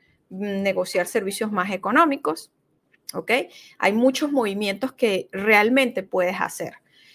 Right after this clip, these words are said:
Am, luego, si dentro de la optimización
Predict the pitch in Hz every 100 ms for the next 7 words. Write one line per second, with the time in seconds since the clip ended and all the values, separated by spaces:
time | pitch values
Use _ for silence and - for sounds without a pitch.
0 | _ - 202 202 196 180 _ _ - 254
1 | 311 254 277 - - 247 220 214 214 208
2 | 202 202 196 269 269 302 302 262 262 247
3 | 247